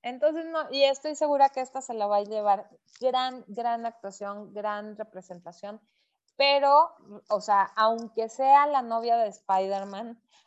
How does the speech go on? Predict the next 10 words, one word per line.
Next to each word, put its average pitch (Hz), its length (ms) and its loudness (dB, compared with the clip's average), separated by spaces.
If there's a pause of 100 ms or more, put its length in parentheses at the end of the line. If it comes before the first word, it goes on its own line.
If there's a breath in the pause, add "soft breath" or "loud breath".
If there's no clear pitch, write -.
aunque 240 480 2
salga 269 480 4
en 262 180 -10
películas 220 600 0
de 202 80 -6
los 185 260 -8
Avengers 202 760 -6
y 185 80 -10
demás, 185 380 -14 (340)
no 254 460 2